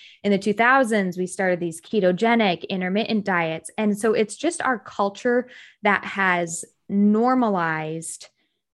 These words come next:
going on a diet and has normalized restrictive eating. And just because it's been normalized doesn't mean that that's right or that that's healthy. In fact, Tim, if you look at health trends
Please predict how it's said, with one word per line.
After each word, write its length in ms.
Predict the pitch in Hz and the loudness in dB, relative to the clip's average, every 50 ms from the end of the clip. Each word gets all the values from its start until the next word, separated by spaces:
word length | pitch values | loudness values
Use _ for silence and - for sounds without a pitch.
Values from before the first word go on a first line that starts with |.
| - 185 165 - | -14 -14 -6 0
going 360 | - 196 208 226 226 220 214 | 2 4 6 6 4 4 4
on 200 | 214 208 202 190 | 4 4 4 2
a 60 | 170 160 | 2 0
diet 800 | 151 185 175 190 185 147 - 131 - - - - - - - - _ _ _ _ - | -2 -2 -2 -2 -2 -4 -6 -10 -10 -12 -12 -14 -16 -16 -18 -20 _ _ _ _ -4
and 220 | 196 190 180 185 190 | 0 0 0 0 0
has 280 | 190 190 185 180 170 | 0 0 0 0 0
normalized 960 | 190 190 196 226 247 277 269 247 220 190 175 170 170 170 170 180 175 - - 175 | 0 2 2 2 2 2 0 0 0 0 0 0 0 -2 -2 -2 -4 -6 -8 -8
restrictive 680 | 180 160 - - - 240 262 262 - - 175 160 - - - | -8 -6 -6 -4 0 0 0 0 0 0 0 0 -2 -4 -6
eating. 480 | 196 196 202 180 156 151 156 151 151 - _ _ _ _ _ _ _ _ _ _ _ _ _ _ _ - | -4 -2 -2 -2 -2 -4 -6 -10 -12 -14 _ _ _ _ _ _ _ _ _ _ _ _ _ _ _ 2
And 180 | 214 214 208 | 4 4 4
just 260 | 208 247 330 - - | 6 4 4 4 2
because 320 | - 311 302 - 269 226 196 | 2 0 2 0 -2 -2 -2
it's 140 | 208 202 - | -4 -4 -2
been 240 | 214 196 190 190 | -2 -2 0 -2
normalized 720 | 185 190 196 202 208 202 185 180 175 170 170 170 165 165 - | -2 -2 -2 -2 -2 -2 0 -2 -2 -2 -4 -6 -8 -4 0
doesn't 360 | 208 202 226 220 233 202 208 | 0 2 2 2 0 -2 0
mean 240 | 196 196 196 190 190 | -2 0 0 0 -2
that 140 | 170 165 - | -4 -4 -6
that's 240 | 170 - - - | -8 -8 -8 -10
right 460 | 180 180 185 185 185 190 202 - - - _ _ - | -6 -2 0 2 2 2 0 -2 -4 -10 _ _ -6
or 120 | 185 180 | -4 -2
that 180 | 170 170 160 - | -2 -2 -4 -4
that's 200 | 175 - - - | -6 -8 -8 -10
healthy. 640 | - - - 185 180 - - 214 214 220 208 - - _ _ _ _ _ _ _ | -10 -6 -4 -4 -4 -4 -2 -2 -2 -2 -2 -4 -10 _ _ _ _ _ _ _
In 140 | 208 196 196 | 0 0 0
fact, 600 | 196 - - 254 254 254 214 196 185 - - - - _ | 0 0 0 2 4 4 4 2 0 -2 -8 -18 -18 _
Tim, 380 | - - 202 180 165 160 170 165 - _ _ _ _ _ _ _ _ _ _ _ _ _ | -10 -4 -2 -2 -2 -2 -4 -6 -8 _ _ _ _ _ _ _ _ _ _ _ _ _
if 140 | - 185 165 | -8 -6 -2
you 100 | 170 170 | 0 0
look 160 | 180 214 214 | 0 2 0
at 80 | 220 - | 0 0
health 280 | - 285 294 294 294 - | 0 0 0 0 -2 -4
trends 540 | - 226 180 175 170 180 190 - - - | -2 0 0 0 0 -4 -6 -8 -10 -14